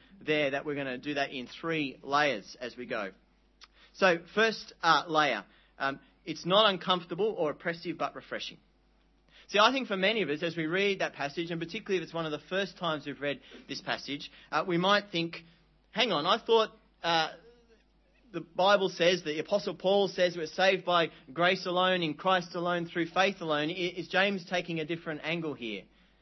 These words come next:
And we, we kind of, part of us feels uncomfortable about this. I wish he hadn't put it like this when he says, "Not by faith alone," later in the passage. For others of us, it, it, at first glance, it feels very oppressive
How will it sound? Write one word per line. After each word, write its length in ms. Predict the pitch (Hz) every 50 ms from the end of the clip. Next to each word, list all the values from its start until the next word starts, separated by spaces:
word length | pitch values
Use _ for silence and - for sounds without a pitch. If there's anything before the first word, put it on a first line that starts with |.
| _ _ _ _ _ _ _ _
And 200 | - - - 165
we, 120 | 165 175 180 -
we 160 | 185 170 165
kind 240 | 165 - 190 180 180
of, 120 | 160 -
part 220 | - 185 175 185 190
of 80 | 170
us 140 | 160 160 - - - -
feels 200 | - 170 165 156
uncomfortable 500 | 160 139 - - 190 196 190 - 165 147
about 100 | 143 127
this. 160 | 123 127 - 170
I 180 | 147 127 170
wish 160 | 170 233 226
he 80 | 226 214
hadn't 280 | 190 208 208 196 - -
put 160 | - 240 208
it 160 | 151 - 139
like 180 | 131 113 - -
this 180 | - - -
when 120 | 151 135 135
he 80 | 139
says, 240 | - - 156 135 131
"Not 260 | 139 151 165 160 -
by 220 | - 139 135 120 120
faith 340 | - - 131 120 107 -
alone," 380 | 123 120 120 120 113 107 104 107
later 220 | 120 117 110 113
in 120 | 113 117 117
the 60 | 110
passage. 480 | - 107 90 - - 95 - - - - _ _ _ _ _ _ _ _ _ _ _ _ _ _ _ _ _ _ _ _ _ _ _ _
For 100 | 175 185
others 300 | 202 247 233 214 175 180
of 140 | 170 151 151
us, 160 | 170 170 170
it, 380 | 202 185 190 202 190 196 - - -
it, 100 | 196 208
at 80 | - -
first 220 | 202 208 190 -
glance, 300 | - 202 202 185 165 - 175
it 80 | 165
feels 220 | - 180 175 156 143
very 200 | 160 156 156 156
oppressive 460 | 160 - - 208 202 - 123 98